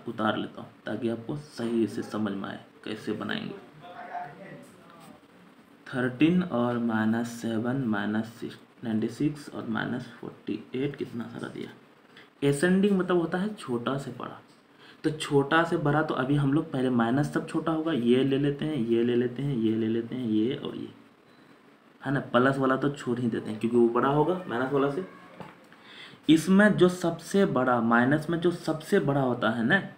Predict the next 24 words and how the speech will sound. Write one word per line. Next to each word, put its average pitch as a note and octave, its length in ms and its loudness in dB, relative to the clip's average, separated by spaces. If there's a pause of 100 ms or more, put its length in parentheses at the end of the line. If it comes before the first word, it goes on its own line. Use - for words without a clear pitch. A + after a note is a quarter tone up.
(360)
वो B2 100 -2
सबसे C#3 420 -2
छोटा C3+ 280 -2
value A2 300 2
होता G2+ 200 -6
है, - 60 -12
तो - 160 -20
सबसे B2+ 340 -4
छोटा A2+ 320 -4
इसका A2 200 -4
मतलब G#2 140 -2
यही G#2+ 200 -4
है, - 180 -8
माइनस A2+ 640 -4
वन A2 100 -6
हंड्रेड A2 260 -6
फ़ोर, - 340 -12 (600)
ख़त्म। A#2 340 0 (580)
इसके - 220 -2 (320)
इ-, - 40 -4
तीनों D3+ 300 4
में D#3 100 2
से D3+ 120 2
ये A#2+ 380 6